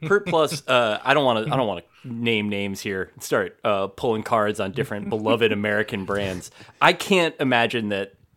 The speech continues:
it works very well at either of them, but I've never, like,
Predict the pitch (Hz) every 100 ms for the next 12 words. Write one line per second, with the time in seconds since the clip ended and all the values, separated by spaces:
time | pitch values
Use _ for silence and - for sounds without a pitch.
0 | _ - 120 139 110 113 107 - 120 110
1 | 104 107 107 101 95 104 127 123 135 135
2 | 127 131 135 190 190 180 147 131